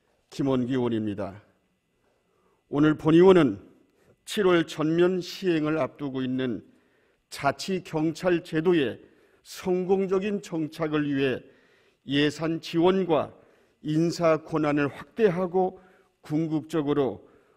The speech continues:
국가 경찰과 자치경찰 이원화로 갈 것을 제안하고자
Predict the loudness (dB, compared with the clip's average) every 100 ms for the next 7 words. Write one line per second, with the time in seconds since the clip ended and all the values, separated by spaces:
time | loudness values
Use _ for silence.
0 | _ -6 -4 2 2 2 0 -2 0 0
1 | 2 4 2 0 -12 _ -12 -4 -4 -2
2 | 0 2 2 0 0 0 -6 -20 _ _
3 | _ -6 -2 4 4 4 2 0 -4 -4
4 | -4 -2 -2 0 -2 -4 -16 _ _ _
5 | -8 0 2 2 0 -2 0 -2 -2